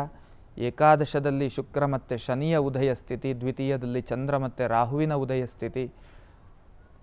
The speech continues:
ತೃತೀಯದಲ್ಲಿ ಕುಜನ ಉದಯ ಸ್ಥಿತಿ, ಹೀಗೆ ಗ್ರಹಸ್ಥಿತಿಗಳು ಹೇಳುವಂಥದ್ದು ಗೋಚಾರ ಸ್ಥಿತಿಯಲ್ಲಿ ಕಂಡು ಬರ್ತಾ ಇದೆ. ಕರ್ಮಕ್ಷೇತ್ರ ವರ್ಷಾರಂಭದಲ್ಲಿ ಚೆನ್ನಾಗಿಯೇ ಇರುವಂತಹ ಯೋಗ ಫಲಗಳು ಹೇಳುವಂಥದ್ದು ಕಂಡು ಬರ್ತಾ ಇದೆ.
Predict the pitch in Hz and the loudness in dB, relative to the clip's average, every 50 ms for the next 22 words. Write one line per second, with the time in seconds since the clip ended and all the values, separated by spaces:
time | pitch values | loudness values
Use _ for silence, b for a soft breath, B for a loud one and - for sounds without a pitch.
0 | - - - - - 160 160 156 - 190 185 180 175 160 160 156 156 147 - 147 | -20 -20 -6 2 4 6 6 6 6 6 8 8 8 8 6 6 4 2 2 0
1 | 147 135 143 160 170 170 156 147 143 151 147 147 139 135 - - 147 - - 147 | 2 4 4 4 4 6 4 4 4 6 6 4 4 2 -2 -4 -4 -2 -2 -4
2 | 147 - - - 156 160 170 180 180 160 143 143 139 131 143 156 147 - - 175 | -4 -4 -2 0 2 2 4 4 2 2 4 4 4 6 4 4 2 2 0 0
3 | 165 175 170 156 170 160 139 147 143 135 135 135 135 135 127 - - 135 143 143 | 0 0 0 2 2 2 2 2 2 2 2 0 -2 -2 -2 0 2 2 2 4
4 | 135 135 117 107 - - - 120 131 131 127 - 127 127 131 139 147 139 - - | 2 0 -2 -2 -4 -10 -6 -2 -2 -2 0 2 2 4 4 4 2 -2 -4 -6
5 | 147 - - 139 135 131 135 - - 123 127 131 139 131 135 131 - - 131 131 | -6 -2 -2 -2 0 0 -2 -4 -4 -4 -2 -2 0 0 0 -2 -2 0 0 0
6 | 123 123 127 143 139 - b b b b b b b b b - - 147 139 143 | 0 0 0 -2 -4 -4 b b b b b b b b b -2 2 2 4 4
7 | 151 165 156 - - - 165 160 151 - 160 151 147 139 135 135 - - 156 156 | 4 2 0 0 2 2 2 2 2 2 2 4 4 4 2 0 2 4 6 8
8 | 156 156 156 151 151 151 143 147 143 143 143 135 120 - - 131 123 131 135 143 | 8 8 6 4 2 0 0 0 0 0 0 -2 -2 -4 -4 -4 -2 0 0 0
9 | 143 143 139 143 143 139 135 135 131 127 127 123 - 127 127 131 123 113 b b | 0 0 0 0 0 0 0 0 -2 -2 -4 -2 -2 0 2 2 2 0 b b
10 | b b b b - - - 120 127 135 139 143 135 147 139 139 127 135 131 123 | b b b b -10 -4 0 2 4 4 2 2 2 2 2 2 2 2 0 0
11 | 127 127 127 127 127 127 120 - 123 120 117 117 117 - 120 120 131 147 147 143 | 2 0 0 0 -2 -2 0 0 0 0 0 -4 -6 -4 -2 0 2 2 4 4
12 | 139 131 - - 131 127 123 123 139 139 139 | 2 0 0 0 0 2 2 2 0 -2 -2